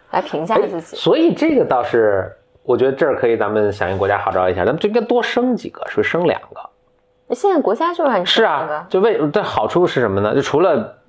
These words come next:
Speaker 2: 本身这可能是，是，对，也有利于国家发展啊，<laughs> 这，但是另一个好处就是，这俩肯定有一个得让你失望吧？你不，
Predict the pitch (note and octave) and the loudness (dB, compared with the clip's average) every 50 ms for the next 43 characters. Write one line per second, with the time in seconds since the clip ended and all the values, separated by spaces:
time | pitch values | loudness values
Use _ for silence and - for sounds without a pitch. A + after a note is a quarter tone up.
0 | - - - _ - F#2 F#2 A#2 B2 B2+ A#2+ G#2 E2+ E2+ - - - - - - | -20 -20 -10 _ -4 -2 0 0 2 2 0 0 -2 -4 -10 -10 -14 -14 -12 -12
1 | D#2 D#2 - - - - _ _ _ _ _ _ _ _ _ - - _ - _ | -12 -12 -12 -14 -16 -16 _ _ _ _ _ _ _ _ _ -20 -20 _ -20 _
2 | _ - - - _ - E2+ D#2 D2+ D#2 E2 G2 G2+ G2+ F#2+ F2+ F#2 G#2 A2 G#2 | _ -20 -20 -16 _ -10 -8 -8 -8 -6 -2 2 2 4 4 2 2 2 2 2
3 | G#2 G#2 - G2 G2+ G2 G2 - G#2 G2+ G2+ - - - A2+ G#2+ - C#3 A#2+ A#2 | 2 2 2 2 2 0 0 -2 0 0 0 0 0 -2 -2 0 0 0 0 0
4 | G#2+ - - - - - - - - - _ C#3+ C#3+ D3 D3 C#3 - - - - | -2 -4 -10 -14 -14 -14 -16 -16 -18 -6 _ 0 0 2 2 0 -2 -4 -8 -16
5 | - - F#3 D3 C#3+ D#3+ D#3+ D#3 B2+ C3 A2+ A#2+ B2 B2 G2+ - - - _ _ | -20 -16 -2 0 0 2 2 2 0 0 0 2 0 0 -2 -4 -14 -20 _ _
6 | - - D4 B3+ - - - - - - - E3+ C4+ G4+ F#4 C4 - G#2+ G#2 A#2 | -4 -2 0 0 0 0 -2 -2 -2 0 2 2 4 4 2 2 0 0 2 2
7 | F3+ C#4 D#4 - - A2+ A#2 B2+ A2 G2+ - - - A2+ G#2+ F#2+ F2 D#2+ D#2 D2 | 2 4 2 2 2 2 0 0 0 -4 -6 -2 0 0 0 0 0 -2 -4 -6
8 | - - - _ - - - - - - - - - - - D#3 D3+ | -8 -12 -18 _ -20 -20 -20 -20 -14 -10 -10 -8 -4 0 0 2 2